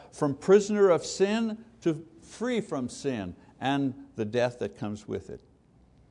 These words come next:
So another thing begins to happen to us at this moment as well. We receive the Holy Spirit that dwells within us. And through the influence of the Holy Spirit,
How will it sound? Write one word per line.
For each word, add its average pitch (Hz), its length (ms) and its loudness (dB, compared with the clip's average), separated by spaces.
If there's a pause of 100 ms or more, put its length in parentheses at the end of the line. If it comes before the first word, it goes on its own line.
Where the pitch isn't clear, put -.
(300)
So 160 160 0
another 220 300 2
thing 220 260 0
begins 175 400 -2
to 156 100 0
happen 160 360 0
to 147 200 0
us 151 200 2
at 139 140 -2
this 135 240 -2
moment 139 280 0
as 139 180 2
well. 165 420 2 (180)
We 156 120 0
receive 165 380 -2
the 160 100 0
Holy 175 220 0
Spirit 190 480 -6
that 139 180 -4
dwells 156 360 -4
within 190 400 -2
us. - 440 -10 (480)
And 160 160 -2
through 196 240 0
the 175 160 0
influence 226 520 0
of 175 80 0
the 160 80 4
Holy 151 260 2
Spirit, 151 460 0